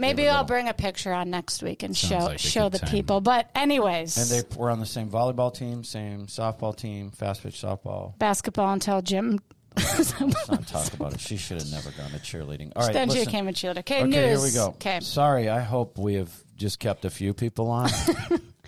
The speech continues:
Speaker 1: Maybe some people
Speaker 3: This
Speaker 1: like
Speaker 3: is,
Speaker 1: this
Speaker 3: we're, it's just
Speaker 1: content.
Speaker 3: getting, it's just getting good,
Speaker 1: Yeah.
Speaker 3: is what it is.
Speaker 1: It is.
Speaker 2: Let's, let's
Speaker 1: Okay.
Speaker 2: do the news.
Speaker 1: So this week, um, I have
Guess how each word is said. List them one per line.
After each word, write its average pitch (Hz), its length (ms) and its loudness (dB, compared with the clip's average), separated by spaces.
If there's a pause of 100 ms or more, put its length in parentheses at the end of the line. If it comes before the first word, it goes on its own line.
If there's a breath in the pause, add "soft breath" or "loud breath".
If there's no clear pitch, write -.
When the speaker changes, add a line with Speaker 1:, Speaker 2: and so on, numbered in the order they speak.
(220 loud breath)
Speaker 1:
Maybe 381 260 4
some 453 180 -2
people 392 220 0
Speaker 3:
This 311 140 4
Speaker 1:
like 320 120 6
Speaker 3:
is, - 160 -2
Speaker 1:
this 262 160 2
Speaker 3:
we're, 127 180 6
it's 135 200 4
just 135 200 4
Speaker 1:
content. 120 220 2
Speaker 3:
getting, 98 280 -4
it's 107 120 -4
just 107 200 2
getting 87 240 -4
good, 76 320 -10
Speaker 1:
Yeah. 277 220 0
Speaker 3:
is 90 120 -2
what 82 200 -4
it 73 100 -8
is. 71 200 -4
Speaker 1:
It 220 120 2
is. 196 140 2
Speaker 2:
Let's, - 360 -2
let's - 300 -2
Speaker 1:
Okay. 285 400 2
Speaker 2:
do 113 160 -4
the 101 100 -6
news. 90 580 -10
Speaker 1:
So - 300 4
this 311 320 2
week, 254 360 0 (120)
um, 214 520 2
I 233 260 2
have 247 280 0